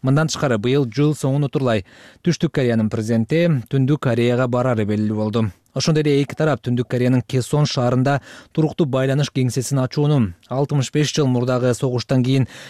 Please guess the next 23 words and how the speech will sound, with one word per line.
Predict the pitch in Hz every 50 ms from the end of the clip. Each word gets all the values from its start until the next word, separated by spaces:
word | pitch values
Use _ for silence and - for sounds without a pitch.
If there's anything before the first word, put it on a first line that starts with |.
| - - -
бири-бири | 135 139 151 170 139 139 139 147
менен | 135 135 135 143 147 143
байланыша | 131 127 123 123 120 120 - 135
албай | 120 123 123
калган | 117 127 123 117 131 135 135 131 120 101 - -
үй | 123 123 123
бүлөлөрдү | 123 123 120 117 117 117 113 110 135 139 139 139 - _ -
убактылуу | 139 135 135 123 113 107 - - - 123 131 143 147 139 123 _ -
жолуктуруп | - 147 147 135 120 - - 123 127 117 -
турууну | - 117 110 113 113
макулдашты. | 107 107 104 - - 107 113 110 - - - 127 107 - _ _ -
Буга | - 127 127 135 160 156
кошумча | 135 135 135 127 - 139 123 117 - 165 170 -
Кытай | - 147 - - 139 143 147
менен | 143 143 151 160 170 170 143 113
акшнын | 127 127 131 - - - 139 143 131
катышуусундагы | - 127 - - - 131 - - 135 127 131 131 143 139 - -
үч | 139 151 160 - -
тараптуу | - - 123 123 120 - - 147 131
сүйлөшүүлөрдү | - - 127 123 127 - - 131 123 117 135 127 120
өткөрүү | 113 - - - 120 117 120 131 139 139
боюнча | 147 147 - 156 147
дагы | 156 156 156 170 170 -